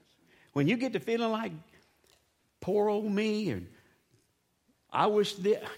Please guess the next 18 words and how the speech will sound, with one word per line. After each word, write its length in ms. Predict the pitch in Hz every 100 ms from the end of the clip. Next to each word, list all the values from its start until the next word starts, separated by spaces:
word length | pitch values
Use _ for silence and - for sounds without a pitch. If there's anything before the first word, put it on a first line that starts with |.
| 123 110
just 440 | 254 262 - 127
go. 280 | 120 101 98
You 220 | 117 339
wanna 240 | 415 359 302
see 220 | 302 311
some 340 | - 208 147 - - -
serious 460 | - 285 285 208
stuff? 360 | - 311 330 330 - _ _ _ _ _ _ _ _ _ _ _ _ _ _ _ _ _ _ _ _ _ _ _ _ _ _ _ _ _ _ _ _ _ _ _ _ _ 143
Now, 120 | 143
the 100 | 135
Bible 300 | 180 226 147
says 380 | - 101 87 95 _ _ _ _ _ _ _ _ _ -
that 200 | 117 -
we're 180 | 185 214
supposed 720 | - 127 - 135 113 - -
to 60 |
be 220 | 101 101 95
loving 760 | 98 135 185 185 190 180 175